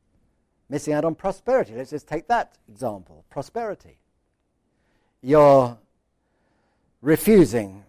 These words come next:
for the sake of Christ, to do some things at work. And because of that, you're missing out. You're missing out on a promotion or a raise in your salary or whatever it is. You're missing out. Or you feel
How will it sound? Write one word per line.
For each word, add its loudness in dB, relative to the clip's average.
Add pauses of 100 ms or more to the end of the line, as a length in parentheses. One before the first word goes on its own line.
for -20
the -16
sake 0
of -8
Christ, -4
to -16
do -4
some -6
things -10
at -14
work. -8 (160)
And -14
because -14
of -8
that, -6
you're -10
missing -10
out. -10
You're -18
missing -12
out -8
on -10
a -8
promotion -8 (840)
or -8
a -8
raise -2
in -4
your 0
salary -4 (800)
or -20
whatever -10
it -16 (160)
is. -20 (1900)
You're -20 (100)
missing -10
out. -14 (1000)
Or 8
you 10
feel 6